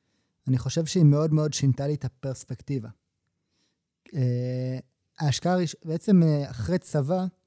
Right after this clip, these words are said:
אחרי העבודות הזמניות האלה, התחלתי לעבוד, אה, בתור צבאי, שזו מס-, שזו עבודה שמרוויחים בה יחסית יפה בארץ,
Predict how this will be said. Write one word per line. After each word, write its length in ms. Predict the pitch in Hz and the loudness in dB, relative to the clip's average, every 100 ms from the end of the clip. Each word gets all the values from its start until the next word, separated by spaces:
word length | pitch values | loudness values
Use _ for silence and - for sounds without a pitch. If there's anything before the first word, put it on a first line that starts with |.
| _ _ _ _ | _ _ _ _
אחרי 280 | - 107 151 | -10 -4 0
העבודות 420 | 175 147 135 156 | 2 4 2 -2
הזמניות 500 | 165 139 139 147 160 | -2 2 2 2 -2
האלה, 160 | 160 127 | -4 -6
התחלתי 340 | 117 139 127 | -6 -10 -8
לעבוד, 400 | 135 123 127 131 | -6 -6 -6 -6
אה, 120 | 127 117 | -6 -6
בתור 240 | 110 139 | -8 -6
צבאי, 460 | 139 - 135 107 147 - _ _ _ _ _ _ _ | -6 -4 -6 -6 -14 -18 _ _ _ _ _ _ _
שזו 340 | - - 113 127 | -16 -10 -2 0
מס-, 240 | 123 - | 0 -2
שזו 260 | - 135 120 | -12 -8 -6
עבודה 300 | 123 127 143 | -4 -2 -2
שמרוויחים 680 | - 147 127 123 123 147 147 | -2 0 0 -2 -2 0 0
בה 420 | 143 131 123 120 117 | 0 -6 -8 -8 -8
יחסית 480 | 123 - - 170 | -10 -10 -4 -4
יפה 240 | 135 - 117 | -4 -6 -10
בארץ, 480 | 135 202 254 - | -10 -10 -10 -14